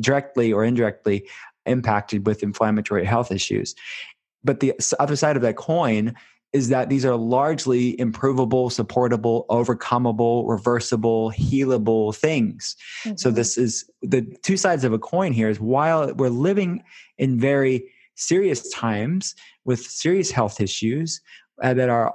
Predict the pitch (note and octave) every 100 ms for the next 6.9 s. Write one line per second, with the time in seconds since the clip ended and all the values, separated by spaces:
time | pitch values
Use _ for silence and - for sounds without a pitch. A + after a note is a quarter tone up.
0 | - B2+ A#2 C3+ C3+ D3 D#3 B2+ A#2+ A2+
1 | A#2+ - C3 C3 B2 A#2+ A2 A2 - G2+
2 | G2+ C3 D3 - - - C3+ C#3+ C#3+ C3
3 | B2 B2+ C3 D#3+ G#3+ C3 A#2 A2+ A#2+ B2+
4 | C3 C3+ C3 _ _ _ - A#2+ A2+ C#3
5 | C#3 A2+ A#2 A2 G2+ A2 C#3 A3 - -
6 | _ _ _ C#3 C#3+ D3+ E3+ F3+